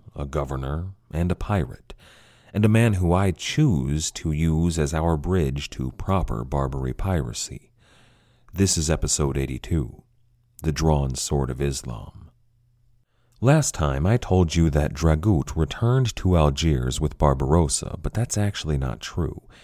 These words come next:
After he was freed from his stint as a galley slave, Barbarossa handed him command of the Ottoman fleet immediately,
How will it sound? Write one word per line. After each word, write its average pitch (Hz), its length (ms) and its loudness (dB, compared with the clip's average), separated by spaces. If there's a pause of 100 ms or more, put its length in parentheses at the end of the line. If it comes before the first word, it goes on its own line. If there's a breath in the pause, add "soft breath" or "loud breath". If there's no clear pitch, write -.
(440 loud breath)
After 117 400 2
he 82 160 0
was 73 240 0
freed 92 400 0
from 73 240 -2
his 71 340 -2
stint - 480 0
as 71 140 -2
a 71 40 -4
galley 76 380 0
slave, 98 760 -2
Barbarossa 92 720 2
handed 90 440 -2
him 65 340 -4
command 78 500 0
of 69 140 -4
the 73 100 -2
Ottoman 71 380 -2
fleet - 420 -4
immediately, 85 680 0